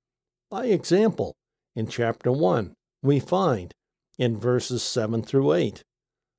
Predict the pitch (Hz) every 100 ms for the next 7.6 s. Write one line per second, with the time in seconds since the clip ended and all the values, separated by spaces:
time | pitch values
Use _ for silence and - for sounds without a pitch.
0 | _ - 247 - - _ _ _ _ _
1 | _ - 185 208 180 165 147 151 135 160
2 | 180 196 202 170 156 135 - - 151 151
3 | 113 - - - 135 - 170 170 175 170
4 | 131 143 147 143 139 - 165 160 120 90
5 | - _ _ 202 208 165 120 143 151 156
6 | - 123 - - 196 247 226 - 110 85
7 | - _ _ _ 120